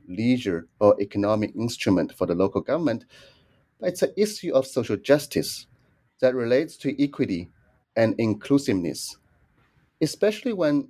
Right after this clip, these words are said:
heritage sites deal with those difficult pasts, such as slavery and colonial heritage, a democratic approach of heritage tourism can allow more voices to be included for the public and make it possible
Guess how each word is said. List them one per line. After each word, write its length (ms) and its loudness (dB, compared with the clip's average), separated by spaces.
heritage 400 0
sites 300 0
deal 220 0
with 180 0
those 220 2
difficult 480 0
pasts, 380 0
such 200 -4
as 300 0
slavery 800 -2
and 180 2
colonial 440 0
heritage, 520 0
a 60 4
democratic 840 0
approach 560 -2
of 220 0
heritage 460 0
tourism 580 -2
can 220 -4
allow 380 0
more 340 0
voices 500 -4
to 140 -2
be 160 -2
included 680 0
for 100 0
the 80 0
public 500 0
and 160 0
make 180 4
it 160 -4
possible 600 0